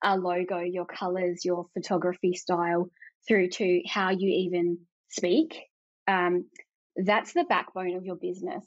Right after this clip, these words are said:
And if you don't have that as a starting point, then you're really unable to build the rest of it. You're unable to build the website. You're unable to build that social presence. You're unable to, um, build that whole complete profile of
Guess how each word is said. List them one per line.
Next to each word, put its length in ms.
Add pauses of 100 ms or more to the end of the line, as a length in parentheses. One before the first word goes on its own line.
(120)
And 120
if 160
you 80
don't 220
have 340
that 200
as 180
a 80
starting 580
point, 320
then 300 (440)
you're 180
really 240
unable 420
to 160
build 560 (580)
the 80
rest 300
of 80
it. 100
You're 160
unable 300
to 100
build 300
the 100
website. 480
You're 140
unable 320
to 100
build 300
that 180
social 380
presence. 500
You're 80
unable 400
to, 280 (640)
um, 220
build 180
that 140
whole 420
complete 460
profile 460
of 100